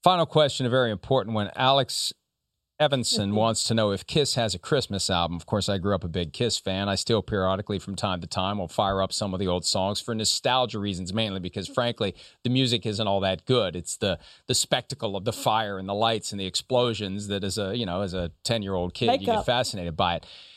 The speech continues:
Speaker 1: The, now, he, eh, eh, technically, I would say they do have a Christmas album, because I assume that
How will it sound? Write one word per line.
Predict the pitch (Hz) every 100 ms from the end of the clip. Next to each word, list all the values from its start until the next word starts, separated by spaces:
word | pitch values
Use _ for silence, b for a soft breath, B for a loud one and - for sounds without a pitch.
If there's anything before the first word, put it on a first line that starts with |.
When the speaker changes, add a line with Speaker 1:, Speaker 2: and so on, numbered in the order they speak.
| B B _ _
Speaker 1:
The, | 151 220 -
now, | 233 254 123 -
he, | 156 247 -
eh, | 170 160
eh, | 135 131
technically, | - 269 311 349 247 240 247
I | 185 208
would | 208 -
say | - 190
they | 175
do | 143 196 285
have | 240 156
a |
Christmas | 151 160 139 131 120
album, | 123 117 147
because | 151 147 160
I | 180 233
assume | 294 - - 202 151 127 131 156 B B B B
that | 147 170 170